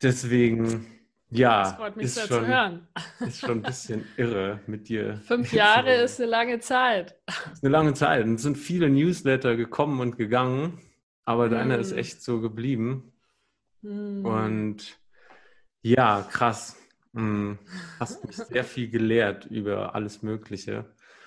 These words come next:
Speaker 1: Ähm,
Speaker 2: Schön.
Speaker 1: ja,
Speaker 2: Sehr
Speaker 1: genau,
Speaker 2: cool.
Speaker 1: angefangen hat's ja so mit, dass ich bei dir so über Indien gelesen hatte und dann danach dadurch inspiriert war, echt mal nach Indien zu gehen, war direkt ein halbes Jahr da.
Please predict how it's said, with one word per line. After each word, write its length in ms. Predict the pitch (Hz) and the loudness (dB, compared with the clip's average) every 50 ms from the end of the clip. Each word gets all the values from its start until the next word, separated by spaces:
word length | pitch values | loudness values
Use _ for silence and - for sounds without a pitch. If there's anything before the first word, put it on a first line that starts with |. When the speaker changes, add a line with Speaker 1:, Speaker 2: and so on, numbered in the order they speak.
| - - _ _ _ _ _ - | -20 -20 _ _ _ _ _ -4
Speaker 1:
Ähm, 640 | 110 107 107 107 107 107 107 107 104 104 104 107 107 104 | -2 0 0 0 0 0 -2 -2 -2 -2 -2 -2 -4 -6
Speaker 2:
Schön. 100 | 202 190 - _ _ _ _ _ _ _ _ _ _ _ _ _ _ _ _ _ _ _ _ _ - | -10 -12 -16 _ _ _ _ _ _ _ _ _ _ _ _ _ _ _ _ _ _ _ _ _ -4
Speaker 1:
ja, 520 | 117 117 113 113 113 107 104 98 98 98 98 - - _ _ | 0 2 4 6 6 4 4 2 -2 -6 -10 -14 -20 _ _
Speaker 2:
Sehr 140 | - - - | -12 -6 -4
Speaker 1:
genau, 200 | - 113 113 113 | 0 2 2 2
Speaker 2:
cool. 40 | 110 | 2
Speaker 1:
angefangen 480 | 110 120 123 117 117 - - 120 117 117 | 2 2 0 0 -2 -4 -4 -2 -2 -2
hat's 240 | 120 117 - - - | -4 -6 -6 -6 -4
ja 160 | 110 107 107 | -4 -2 -2
so 160 | 104 107 107 | -4 -4 -6
mit, 540 | 107 107 107 104 107 - - - - - - _ - 110 104 101 _ _ _ | -6 -6 -8 -8 -12 -18 -20 -20 -20 -20 -20 _ -20 -20 -20 -20 _ _ _
dass 160 | - 123 104 | -16 -14 -14
ich 160 | 110 110 - - | -14 -12 -8 -6
bei 100 | 113 104 | -6 -6
dir 220 | 104 - 113 110 | -4 -6 -6 -6
so 120 | 107 113 | -6 -6
über 380 | 117 - - - - 107 113 117 | -8 -8 -8 -10 -8 -4 -4 -2
Indien 420 | - 127 135 131 127 123 120 120 117 | 0 0 0 0 0 -2 -2 -2 -2
gelesen 420 | 117 120 127 127 123 117 120 113 | 0 0 0 0 0 -2 -2 -4
hatte 480 | 123 131 127 139 131 131 131 - - _ - | -4 -4 -2 -2 -4 -4 -4 -8 -12 _ -12
und 180 | 113 107 - | -12 -8 -6
dann 100 | 113 110 | -6 -4
danach 560 | 104 110 107 107 107 113 113 - - - - _ _ _ _ _ _ _ _ _ _ _ _ _ _ _ - | -2 -2 -2 0 -2 -2 -2 -4 -8 -20 -20 _ _ _ _ _ _ _ _ _ _ _ _ _ _ _ -16
dadurch 420 | - 107 - 117 113 120 120 113 | -8 -2 0 0 0 0 -2 -2
inspiriert 560 | 123 117 - - - - 104 110 120 123 123 113 | -2 -6 -6 -8 -8 -6 -2 0 0 0 0 -2
war, 80 | 113 | -6
echt 220 | 117 113 - - 113 | -6 -6 -6 -6 -4
mal 40 | |
nach 140 | 110 110 110 | -4 -4 -4
Indien 340 | 123 123 120 120 120 117 117 | -2 -2 0 0 0 0 -2
zu 200 | 113 - - 107 | -4 -6 -10 -6
gehen, 320 | 107 117 117 120 117 113 | -2 -2 0 0 -2 -2
war 100 | 104 110 | -4 -4
direkt 340 | 110 110 107 110 113 - - - | -4 -4 -6 -6 -10 -10 -12 -10
ein 100 | 113 107 | -8 -6
halbes 340 | 113 117 113 113 107 - | -6 -6 -6 -8 -10 -8
Jahr 160 | - 110 110 107 | -6 -4 -4 -2
da. 400 | 113 113 113 113 113 117 110 | -2 0 0 0 -2 -4 -8